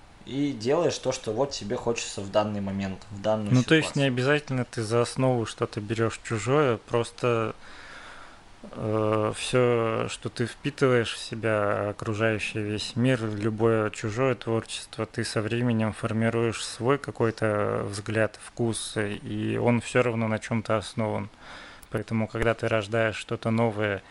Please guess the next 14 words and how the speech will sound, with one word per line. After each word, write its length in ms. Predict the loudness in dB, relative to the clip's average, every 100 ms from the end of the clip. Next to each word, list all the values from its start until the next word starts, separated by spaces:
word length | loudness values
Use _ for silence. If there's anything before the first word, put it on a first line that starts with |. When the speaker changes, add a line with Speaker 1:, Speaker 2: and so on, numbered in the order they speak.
| -20 -20 -20 0
Speaker 2:
не 180 | 4 4
опираясь 500 | 2 0 2 0 -6 -4
на 460 | -2 0 -2 -4
старое, 600 | -8 0 2 2 0 -2 -4
ты 100 | -8
в 80 | -4
любом 300 | -2 2 2
случае 420 | 2 -4 -4 -6
опираешься 580 | -6 -2 0 0 -2 -4
на 140 | -2 -4
старое 480 | 0 0 2 -2
где-то 260 | -2 -6 -6
в 40 |
подсознании. 720 | -6 -8 -4 -4 -2 -4 -4